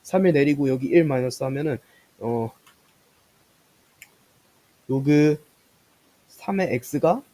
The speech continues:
마이너스 삼, 로그 X, 삼의 X가 일 나올 겁니다. 근데 X가 지금 영보다 커야 돼요.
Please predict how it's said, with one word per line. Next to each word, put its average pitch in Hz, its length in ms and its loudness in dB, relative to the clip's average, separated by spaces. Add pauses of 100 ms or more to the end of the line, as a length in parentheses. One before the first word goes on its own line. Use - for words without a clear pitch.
(460)
마이너스 123 380 -4
삼, 202 360 -6 (520)
로그 127 360 -6
X, 123 380 -10
삼의 180 340 -8
X가 180 520 -8 (180)
일 175 240 4
나올 110 260 -2 (220)
겁니다. 107 280 -8 (580)
근데 170 320 2
X가 165 280 4
지금 143 200 -2
영보다 123 260 -2
커야 190 280 -2
돼요. 127 300 -4